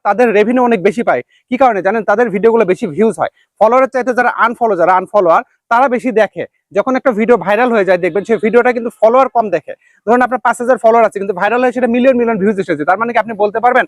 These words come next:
আমার এই ফলোয়াররা এই ভিডিওটা দেখেছে? না, আপনার পাঁচ হাজার মধ্যে ফাইভ পার্সেন্ট বা টেন পার্সেন্ট পার্সন বা আপনার যে অডিয়েন্স আছে, ফলোয়ার আছে, তারা ভিডিওটা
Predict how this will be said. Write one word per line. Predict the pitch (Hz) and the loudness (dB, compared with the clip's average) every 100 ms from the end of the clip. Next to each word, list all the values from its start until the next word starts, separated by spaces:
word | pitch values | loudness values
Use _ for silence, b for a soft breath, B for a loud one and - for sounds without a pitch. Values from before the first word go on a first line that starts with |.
| b b 170 | b b -2
আমার | 214 226 | 0 0
এই | 214 | 2
ফলোয়াররা | 220 233 233 | 2 2 0
এই | 208 | 0
ভিডিওটা | 214 226 208 | -2 0 -2
দেখেছে? | 220 240 | -4 -4
না, | 208 | -4
আপনার | 156 185 202 | -4 -2 -2
পাঁচ | 202 | -2
হাজার | 240 247 | 0 0
মধ্যে | 254 254 | 2 0
ফাইভ | 214 220 | -2 -4
পার্সেন্ট | 233 - 240 | -8 -6 -4
বা | 233 240 | -2 0
টেন | 247 | 0
পার্সেন্ট | 247 - 247 - _ _ 220 | -2 -2 -6 -6 _ _ -4
পার্সন | 226 233 165 | -2 -4 -2
বা | 175 - - | 0 -2 -4
আপনার | 165 202 | -4 2
যে | 208 185 | 2 4
অডিয়েন্স | 247 233 | 0 -4
আছে, | 202 202 | -6 -4
ফলোয়ার | 208 220 220 | 0 2 0
আছে, | 247 - | -2 0
তারা | 254 277 | 0 0
ভিডিওটা | 277 247 | 0 -2